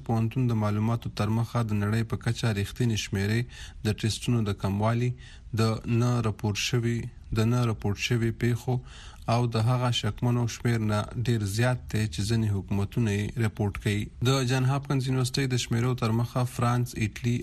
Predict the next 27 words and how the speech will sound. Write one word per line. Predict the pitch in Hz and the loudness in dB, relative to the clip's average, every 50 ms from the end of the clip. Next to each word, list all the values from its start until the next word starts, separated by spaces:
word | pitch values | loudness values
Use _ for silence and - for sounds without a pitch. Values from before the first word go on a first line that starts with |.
| 117 | 0
او | 107 101 104 - | 0 0 -2 -2
سپین | - - 123 117 113 113 110 110 | -2 0 0 2 2 2 2 2
هم | 123 120 117 107 | 2 2 2 2
د | 104 101 101 | 0 0 0
نړۍ | 101 104 113 113 113 - | 2 2 0 0 0 0
په | 110 107 113 | 2 2 2
هغه | 110 107 107 104 | 2 2 2 2
هیوادونو | 101 98 95 98 101 104 110 117 117 113 | 2 0 0 0 0 0 0 0 0 0
کې | 113 - 110 - - | 0 -2 -2 -2 0
شامل | - 98 95 107 117 123 120 120 | 0 0 2 2 2 0 0 0
دي | 131 131 127 - - - - - - - - - - - - | 0 -2 -4 -6 -12 -14 -14 -14 -14 -14 -14 -14 -8 -4 0
کم | 131 127 127 120 | 2 2 2 2
چې | - - 127 123 110 | 0 0 0 2 2
د | 107 101 104 | 0 0 2
دې | 110 107 104 | 2 2 2
وبا | 104 98 104 113 117 117 | 0 0 2 2 2 2
نه | 117 117 110 - | 2 0 0 0
تر | 104 98 - | -2 0 0
ټولو | 107 107 101 101 101 98 | 0 0 2 0 0 0
زیات | - 110 107 - - 113 107 | 0 0 0 0 -2 -2 -2
اغیزمن | 98 104 104 98 98 101 104 101 - | 0 0 0 0 0 0 0 0 0
شوي. | - 113 101 101 104 110 131 - - - - - - - - - - - | 0 0 0 0 -2 -2 -4 -8 -12 -16 -16 -16 -16 -16 -16 -10 -4 -4
په | 110 101 - | -2 0 2
فرانس | 120 117 117 120 117 - - | 2 2 2 2 0 -2 -4
کې | - 123 120 117 - | -2 0 0 0 0
تر | 123 104 98 | -2 -4 -2
دې | - - 120 | 0 0 0